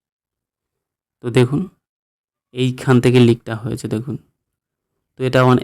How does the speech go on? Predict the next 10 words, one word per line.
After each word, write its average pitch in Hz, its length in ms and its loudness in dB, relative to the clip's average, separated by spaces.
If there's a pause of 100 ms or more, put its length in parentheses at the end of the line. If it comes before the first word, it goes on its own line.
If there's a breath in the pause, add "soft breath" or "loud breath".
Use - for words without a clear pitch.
(100)
একদিনে 127 400 4
হয়নি, 120 260 2 (180)
অনেক 120 300 -2
দিনে 120 280 4
হয়েছে। 117 400 2 (2000)
এইখানতে 123 480 0
দেখুন 117 300 0
ফায়ারিংটা 117 500 0
হচ্ছিল 113 460 -4 (1160)
এইখানে। 120 380 -4